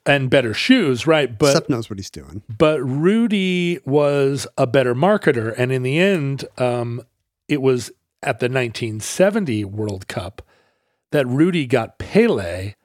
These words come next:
Speaker 1: into Pumas.
Speaker 2: Ah.
Speaker 1: And as part of the contract, Pele,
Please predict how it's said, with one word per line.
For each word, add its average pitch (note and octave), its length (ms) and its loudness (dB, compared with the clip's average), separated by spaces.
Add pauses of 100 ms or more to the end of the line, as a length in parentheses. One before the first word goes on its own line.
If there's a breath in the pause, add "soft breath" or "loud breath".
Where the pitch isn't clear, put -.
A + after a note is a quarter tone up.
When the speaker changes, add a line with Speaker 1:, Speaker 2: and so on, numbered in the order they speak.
(520)
Speaker 1:
into C#3 320 0
Pumas. G2 680 0
Speaker 2:
Ah. D#2 220 -14 (360 loud breath)
Speaker 1:
And C#3+ 140 2
as C3+ 200 0
part F#3+ 380 0
of D3+ 180 -4
the C#3+ 240 0
contract, B2 920 -4 (920)
Pele, C#3+ 560 2